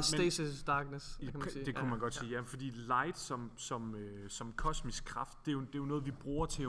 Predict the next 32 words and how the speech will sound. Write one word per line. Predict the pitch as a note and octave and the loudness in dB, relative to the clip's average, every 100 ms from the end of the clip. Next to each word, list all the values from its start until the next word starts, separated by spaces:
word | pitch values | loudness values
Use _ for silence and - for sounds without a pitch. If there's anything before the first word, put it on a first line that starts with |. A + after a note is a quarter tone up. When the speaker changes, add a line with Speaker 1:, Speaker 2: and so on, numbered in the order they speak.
| A2+ B2 | 0 0
Speaker 1:
wielde | C#3 D#3 D#3+ C3 G2 - | 2 2 2 -2 -6 -4
Speaker 2:
Mm. | - E3+ D3 C#3+ | 2 4 2 -2
Speaker 1:
Solar, | D#3 - C3+ C#3 G2+ | -2 2 2 2 0
ikke? | G2 G2 G#2+ - | -2 -6 -8 -8
Altså, | A#2+ C3+ | -6 -4
Solar | - E3 E3 D#3 A2+ G2+ | 0 0 2 2 0 0
er | A2+ | -2
jo | A2 G#2 - - - - | -2 -4 -10 -16 -16 -6
en, | B2 A#2 - | -4 -4 -4
en, | A#2 A2+ - | -2 -2 -2
en | A2+ | -8
kraft, | - D3 D3 - - | -2 -2 -2 -6 -12
som | - A#2+ | -6 -6
vi | A2 A#2 | -6 -6
hiver | F3+ C3 G#2 | -4 -2 -4
fra | - A2 | -6 -8
vores | G#2 G#2 | -6 -6
sol, | - - D#3 G2+ - - - - - - - | -4 0 -2 -4 -12 -20 -20 -20 -20 -16 -8
s-, | - - - | -8 -8 -10
som | - A#2+ | -4 -2
vi | A#2 | -2
bruger | A#2 C3+ C3+ | -2 -2 -2
til | C3+ B2+ B2 - | -2 -4 -4 -2
at, | A2 D#2 C#2 G#2+ | -4 -2 -4 -2
at, | G#2+ G2+ | -2 -4
øh, | G2+ G2 G#2+ | -8 -4 -4
at | |
lave | G#2+ G#2+ | -2 -2
våben | C3+ B2+ G#2+ | -2 -2 -2
og | G2+ | -4
abilities | G2+ B2 B2 A#2+ G#2+ | -4 -2 -2 -4 -6
med. | G#2+ G#2 | -4 -4